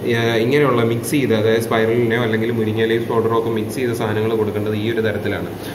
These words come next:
അപ്പോൾ ഇങ്ങനെ കൊടുത്തു കഴിഞ്ഞാൽ മീനുകൾക്ക് അത് കിട്ടും, അധികമായിട്ട് വെള്ളത്തിൽ കലങ്ങി പോകത്തില്ല. അപ്പോൾ, ആ, ഇതെല്ലാവരും ഇതൊന്ന് ട്രൈ ചെയ്ത് നോക്കുക. കാരണം നല്ലൊരു റിസൾട്ട് നമുക്ക്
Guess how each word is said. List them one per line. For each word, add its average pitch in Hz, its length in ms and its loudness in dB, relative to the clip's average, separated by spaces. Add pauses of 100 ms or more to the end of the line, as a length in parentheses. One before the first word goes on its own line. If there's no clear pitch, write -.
(120)
അപ്പോൾ 131 160 -2
ഇങ്ങനെ 135 200 4
കൊടുത്തു 143 220 2
കഴിഞ്ഞാൽ 131 280 2 (100)
മീനുകൾക്ക് 123 400 2
അത് 123 140 0
കിട്ടും, - 240 0 (920)
അധികമായിട്ട് 131 520 2
വെള്ളത്തിൽ 123 360 2
കലങ്ങി 113 300 2
പോകത്തില്ല. 104 320 0 (800)
അപ്പോൾ, 131 180 0 (340)
ആ, 120 40 4 (480)
ഇതെല്ലാവരും 127 460 2
ഇതൊന്ന് 147 240 4
ട്രൈ 123 160 4
ചെയ്ത് 139 180 2
നോക്കുക. 107 260 0
കാരണം 113 300 0
നല്ലൊരു 147 280 4
റിസൾട്ട് 143 320 0
നമുക്ക് 135 240 0